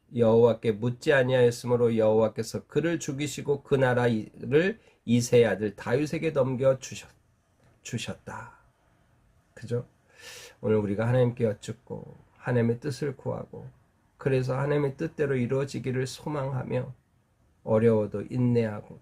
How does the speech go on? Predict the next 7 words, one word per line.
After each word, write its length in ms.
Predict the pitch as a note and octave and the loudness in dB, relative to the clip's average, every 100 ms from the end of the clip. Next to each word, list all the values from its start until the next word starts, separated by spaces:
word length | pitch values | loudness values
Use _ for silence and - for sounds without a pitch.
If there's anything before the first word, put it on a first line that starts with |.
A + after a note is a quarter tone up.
| _ | _
참고 560 | - - E3+ - B2 - | -10 -6 -6 -6 -14 -10
그 180 | - C3+ | -4 0
약속의 400 | B2 A#2+ C#3+ C#3 | 0 0 0 2
말씀을 400 | C3 A#2+ - A#2 | 2 0 -2 -6
붙잡고 680 | - B2+ - C3+ - A#2 A#2+ _ _ _ | -6 -10 -2 -2 -2 -6 -8 _ _ _
하루하루 760 | - E3 D#3 D3 C#3 C3+ A#2+ - _ _ _ _ | -4 2 4 4 4 2 -4 -8 _ _ _ _
믿음으로 640 | B2+ B2+ C#3+ C3+ A#2+ A#2 | -2 0 0 0 0 0